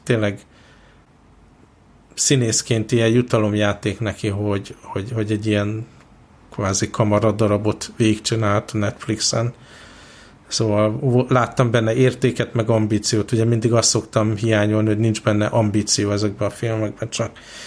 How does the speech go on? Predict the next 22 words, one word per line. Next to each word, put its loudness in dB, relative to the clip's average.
kipipálják, 2
hogy 0
oké, 2
e-, 4
ennyi 4
büdzséből 4
kb. 2
egy 2
ilyet 2
összepatkolunk, 0
aztán 0
megmossuk 0
a -6
kezünket, 0
és 2
ebben 2
igenis 0
volt -2
ambíció, -2
mint -4
film, -4
csak, -6